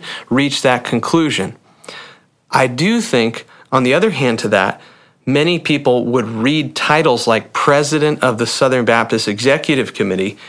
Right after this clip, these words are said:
and would actually think that individual holds far more authority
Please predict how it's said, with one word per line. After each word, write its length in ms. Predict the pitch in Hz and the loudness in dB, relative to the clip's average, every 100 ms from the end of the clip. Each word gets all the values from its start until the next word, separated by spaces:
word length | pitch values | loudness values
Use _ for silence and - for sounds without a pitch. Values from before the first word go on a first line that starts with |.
| - - | -12 -2
and 240 | 143 139 | 0 2
would 240 | 139 131 - | 0 0 0
actually 540 | 135 160 - 196 202 | 2 2 0 0 0
think 480 | - - 170 165 156 | -2 -4 0 0 2
that 260 | 139 135 | 0 2
individual 600 | 139 127 117 131 131 117 | 0 0 0 0 2 0
holds 440 | 107 - 135 127 - | 0 0 0 0 -2
far 520 | - - 120 139 156 | -6 0 4 4 2
more 300 | 151 147 143 | 2 2 0
authority 1000 | 117 135 - - 117 123 151 160 208 202 | -2 -4 -6 0 2 2 2 2 0 -2